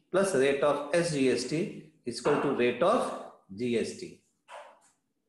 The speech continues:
Correct? So twice of rate of G S T, C G S T is equal to, twice of rate of C G S T is equal to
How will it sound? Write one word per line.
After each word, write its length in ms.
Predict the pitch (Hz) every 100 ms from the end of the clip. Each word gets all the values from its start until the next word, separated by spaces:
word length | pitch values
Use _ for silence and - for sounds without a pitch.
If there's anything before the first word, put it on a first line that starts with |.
| _ _ _ _ _ _ _
Correct? 360 | 151 214 - - - - - _ _ _ _ _ _ _ _ _ _ _ _ _ _ _
So 300 | - 226 233
twice 400 | - 165 220 -
of 160 | 269 -
rate 260 | 185 185 196
of 400 | - 156 - 139
G 160 | 151
S 140 | 151 -
T, 280 | 180 170
C 220 | - 190 156
G 140 | 143
S 140 | 143
T 160 | - 160
is 160 | 127 -
equal 180 | 143 123
to, 560 | 123 143 202 - - - - _ _ _ -
twice 340 | 127 185 190
of 180 | 208 202
rate 280 | 156 156 160
of 200 | 156 156
C 140 | 156
G 220 | 147 127
S 100 | 127
T 160 | - 147
is 140 | 120
equal 220 | - 120 113
to 480 | 160 208 - -